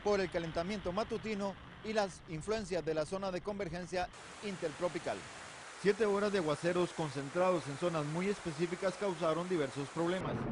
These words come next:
Además, la tormenta estuvo acompañada de doscientos veinticinco rayos en el Valle Central. ¿Pero qué fue lo que ocurrió?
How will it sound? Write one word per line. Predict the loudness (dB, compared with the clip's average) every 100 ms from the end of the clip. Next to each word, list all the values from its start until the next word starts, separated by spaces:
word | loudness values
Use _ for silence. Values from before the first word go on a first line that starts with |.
| -2 -2 -2 -2
Además, | -2 0 0
la | 0
tormenta | 0 -2 -2 -2 -4
estuvo | 0 0
acompañada | 0 -2 -2 0 2
de | 4
doscientos | 4 2 0 -2 0
veinticinco | 0 -2 -2 -2 0 2
rayos | 2 0 -2 -4
en | -2 0
el | 0
Valle | -2 -4
Central. | -6 -2 -2 -2 -4 -6 -2 4
¿Pero | 4 4
qué | 2
fue | 2 4 6
lo | 6
que | 6 6
ocurrió? | 6 4 4 4